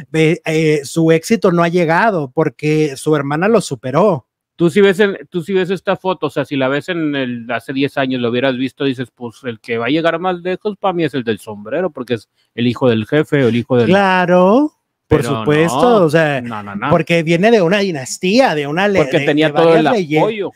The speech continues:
Speaker 2: claro.
Speaker 1: oye, de dos leyendas, este, bueno, tres, do-, doña Flor,
Speaker 2: Doña Flor.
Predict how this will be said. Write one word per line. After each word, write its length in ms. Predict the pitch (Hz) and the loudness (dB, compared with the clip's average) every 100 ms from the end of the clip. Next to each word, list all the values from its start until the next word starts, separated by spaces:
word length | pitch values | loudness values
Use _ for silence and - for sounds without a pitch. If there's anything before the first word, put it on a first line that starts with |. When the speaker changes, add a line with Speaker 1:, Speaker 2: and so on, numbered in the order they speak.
| - | -10
Speaker 2:
claro. 180 | 143 | -4
Speaker 1:
oye, 160 | 208 233 | 2 2
de 140 | 175 | 2
dos 180 | 160 180 | 0 0
leyendas, 800 | 233 233 151 156 190 233 208 147 | 2 0 4 2 2 2 2 0
este, 340 | 135 127 - 151 | -8 -12 -14 -8
bueno, 220 | 190 180 | -6 -6
tres, 520 | - 160 240 277 160 | -2 2 4 2 2
do-, 240 | 135 147 147 147 | 0 0 -2 -4
doña 840 | 151 151 143 143 139 135 131 123 | -2 -2 -4 -4 -4 -2 -4 -8
Flor, 440 | - 143 190 262 277 | -4 2 4 4 2
Speaker 2:
Doña 140 | 139 | -2
Flor. 100 | 143 | -2